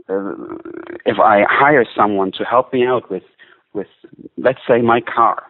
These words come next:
and my car is broken, and I say, and I say to him, "Please, uh, uh, fix it." And then he's going to, then he says, "Okay, I'm gonna fix it." And then I can let him do his job, and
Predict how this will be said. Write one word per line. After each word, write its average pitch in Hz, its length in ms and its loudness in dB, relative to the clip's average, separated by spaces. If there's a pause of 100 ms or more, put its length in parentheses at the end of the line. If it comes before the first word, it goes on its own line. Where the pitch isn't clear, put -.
(380)
and 101 240 -6
my 113 100 0
car 113 200 -4
is 98 60 -8
broken, 92 340 0
and 101 140 0
I 101 80 2 (100)
say, 104 200 2 (120)
and 104 120 -2
I 101 120 -4
say 117 100 0
to 98 180 2
him, 92 140 0 (720)
"Please, 117 260 2 (140)
uh, 98 280 2 (540)
uh, 95 420 2
fix 190 260 0
it." - 180 -2 (680)
And 110 160 4
then 110 280 4
he's 117 280 -6
going 113 260 2
to, - 60 -14 (260)
then 113 220 -2
he 110 100 -12
says, 113 180 2
"Okay, 165 260 4
I'm 110 80 2
gonna 104 220 -2
fix 127 220 -8
it." 151 140 0 (440)
And 113 140 0
then 139 100 4
I 160 120 2
can 131 300 -2 (100)
let 110 180 0
him 110 140 -2
do 92 120 -6
his 85 160 -10
job, 107 360 2
and 104 220 -2